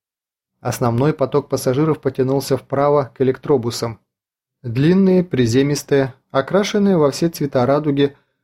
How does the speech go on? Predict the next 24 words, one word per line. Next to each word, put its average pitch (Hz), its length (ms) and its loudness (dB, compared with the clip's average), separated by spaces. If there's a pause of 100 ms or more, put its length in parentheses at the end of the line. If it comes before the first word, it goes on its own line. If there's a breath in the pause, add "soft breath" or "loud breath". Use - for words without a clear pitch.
(160)
они 147 160 2
стояли 202 400 2
в 165 80 0
несколько 170 460 0
рядов, 151 440 2 (120)
и 123 100 0
над 117 220 0
каждым 151 400 -2
светилось 117 560 -2
табло, 127 500 -2 (480)
на 131 140 -2
котором 196 400 2
группой 180 420 2
букв 156 340 -2
и 127 160 0
цифр 175 380 -2
указывался 127 560 0
маршрут 120 400 0
движения 135 640 -4 (340)
и 214 60 -8
порядок 139 480 2
следования 113 560 -2
по 123 120 -2
нему. 131 360 -4